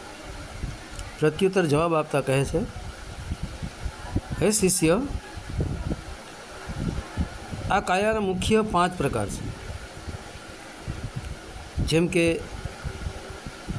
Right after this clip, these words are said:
અન્નમય કાયા, પ્રાણમય કાયા,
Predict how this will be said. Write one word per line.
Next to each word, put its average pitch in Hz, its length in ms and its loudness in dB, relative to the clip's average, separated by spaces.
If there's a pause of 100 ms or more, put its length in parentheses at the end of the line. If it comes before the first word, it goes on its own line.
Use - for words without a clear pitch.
(140)
અન્નમય 160 320 6
કાયા, 175 460 4 (1400)
પ્રાણમય 156 440 4
કાયા, 170 460 4